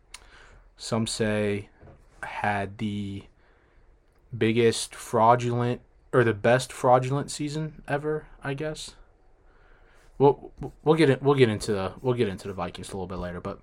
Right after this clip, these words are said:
I wanna waste no time. I wanna jump right into Justin Fields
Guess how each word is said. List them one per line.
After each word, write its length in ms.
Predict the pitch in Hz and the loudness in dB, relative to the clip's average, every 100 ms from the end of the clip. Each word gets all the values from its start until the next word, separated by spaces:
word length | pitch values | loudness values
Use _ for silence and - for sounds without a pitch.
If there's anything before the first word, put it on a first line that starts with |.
| - - _ _ _ - - | -20 -20 _ _ _ -12 2
I 80 | 127 | 4
wanna 120 | 131 | 6
waste 200 | 127 117 | 6 4
no 120 | 120 | 2
time. 360 | 131 123 110 107 | 4 4 4 2
I 100 | 98 | -2
wanna 160 | 104 107 | -4 -2
jump 240 | 107 98 | -4 -2
right 280 | 98 113 127 | 0 2 2
into 680 | 127 127 - 107 101 98 - _ - - _ _ _ _ - | 0 -2 -4 -4 -4 -6 -10 _ -20 -20 _ _ _ _ -6
Justin 320 | 98 - 127 | -4 -2 -4
Fields 600 | - 104 98 98 - | -2 -2 -2 -4 -10